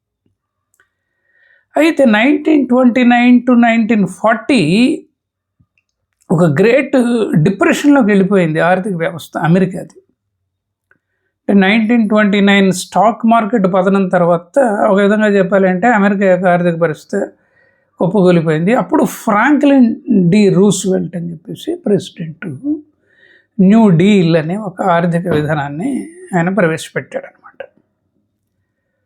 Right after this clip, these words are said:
అది కూడా ఎట్లా ఉందంటే ప్రభుత్వ ఖర్చులు పెంచి, ఉద్యోగాలు కల్పించి, ఎకానమీని డెవలప్ చేద్దామనే ఉద్దేశంతో ఆయన ప్రయత్నాలు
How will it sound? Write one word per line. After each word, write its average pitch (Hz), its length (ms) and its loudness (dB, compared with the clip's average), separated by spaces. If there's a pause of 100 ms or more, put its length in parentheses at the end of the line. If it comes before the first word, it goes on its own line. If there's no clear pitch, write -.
(880)
అది 202 180 4
కూడా 277 220 4
ఎట్లా 233 180 0 (120)
ఉందంటే 170 420 -2 (460)
ప్రభుత్వ 247 380 2 (120)
ఖర్చులు 180 420 0
పెంచి, 156 420 -4 (1800)
ఉద్యోగాలు 208 480 4 (100)
కల్పించి, 156 640 -6 (1900)
ఎకానమీని 240 680 2
డెవలప్ 208 380 0
చేద్దామనే 180 500 0
ఉద్దేశంతో 175 440 -2 (120)
ఆయన 208 140 2 (100)
ప్రయత్నాలు 180 600 -2